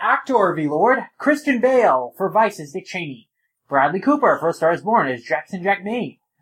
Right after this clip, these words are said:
Willem Dafoe for Eternity's Gate as Winston Van Gogh, Rami Malek for Bohemian Rhapsody as Freddie Mercury, Viggo Mortensen for Green Book as Frank Tony Lip Velonga.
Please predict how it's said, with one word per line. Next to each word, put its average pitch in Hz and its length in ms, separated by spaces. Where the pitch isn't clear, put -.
Willem 262 360
Dafoe 190 480
for 139 80
Eternity's 175 520
Gate 165 240
as 131 200
Winston 165 320
Van 160 140
Gogh, 135 380
Rami 156 380
Malek 240 380
for 170 120
Bohemian 180 300
Rhapsody 180 480
as 113 140
Freddie 151 220
Mercury, 165 500
Viggo 254 400
Mortensen 143 760
for 185 240
Green 170 260
Book 226 200
as 135 260
Frank 214 260
Tony 185 240
Lip 240 200
Velonga. 151 800